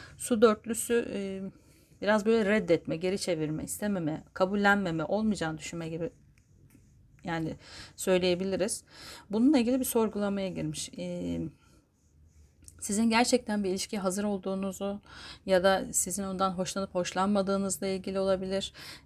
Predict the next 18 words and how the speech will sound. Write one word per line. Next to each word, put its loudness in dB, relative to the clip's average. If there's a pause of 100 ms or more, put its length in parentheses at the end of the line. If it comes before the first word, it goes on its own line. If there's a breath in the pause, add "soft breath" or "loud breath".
(160)
E, -4 (1600)
size 0
yoruyorum 4
çünkü -8
başka -2
bir -4
insan -4
çıkmadı. -6 (840 soft breath)
E, -6 (480)
platonik 0
olduğunuz 2
kişi -4
bir -6
aile 2
kurmak -4
istiyor -4
büyük -6
ihtimalle. -6